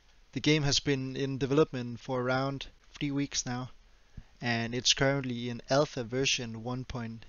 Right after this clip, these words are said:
eight one, uh, at this point of time of this video. So since the game is still in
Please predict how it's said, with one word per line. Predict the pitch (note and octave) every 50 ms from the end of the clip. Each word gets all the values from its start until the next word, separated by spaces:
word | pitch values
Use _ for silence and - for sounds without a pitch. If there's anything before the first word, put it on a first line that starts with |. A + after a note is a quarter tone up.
| - -
eight | C3 B2 -
one, | - B2+ A#2 A#2+ B2 - - - - - - - - - - - _ - _ - _ - _ - _ _
uh, | C#3
at | B2 A#2 F#2 B2+ - -
this | C#3 C3+ B2 - - - - -
point | - - - C#3+ C#3
of | C3 -
time | - - C3 C3 C3 C3+ B2+
of | A#2 - -
this | - C3 A#2 A2+
video. | A2+ A#2 C3 C3 B2+ A#2+ A#2 A2+ A2+ A2+ A2 - - - - - _ _ - - - - - - - _
So | - - - - C#3 B2+ B2 B2 B2 B2
since | - - E3 E3 - -
the | -
game | - D#3+ D#3+ D#3
is | C#3 -
still | - D#3 D#3
in | D3 C3